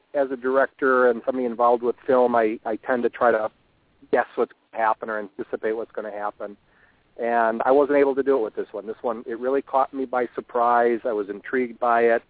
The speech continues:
It gave me a, a really, uh, special moment when, when the end was revealed. And I immediately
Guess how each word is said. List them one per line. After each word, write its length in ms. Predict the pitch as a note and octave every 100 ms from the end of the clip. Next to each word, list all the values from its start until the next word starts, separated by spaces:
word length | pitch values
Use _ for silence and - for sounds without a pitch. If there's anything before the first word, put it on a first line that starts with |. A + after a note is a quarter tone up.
| _ _ _ -
It 100 | -
gave 140 | B2+ A#2
me 140 | A#2
a, 260 | A2 G2+ F#2+ _ _ _ _
a 160 | A2+ B2+ -
really, 160 | B2+ A#2
uh, 340 | G2+ F#2+ F#2 - _ _ _ -
special 340 | - C3 B2+
moment 500 | A2+ A2+ A#2 A2+ A2+
when, 400 | A2+ G#2 A2 A2+ - _
when 120 | G#2+ G#2
the 240 | G2 G2 B2
end 220 | A2+ A#2+
was 160 | A2+
revealed. 680 | G#2 G2+ A2 A2 A2 G#2+ G#2 _ _ _ _ _ _ _
And 400 | A#2 A2+ A2+ A2
I 80 | A#2
immediately 500 | A2 B2 B2 A2+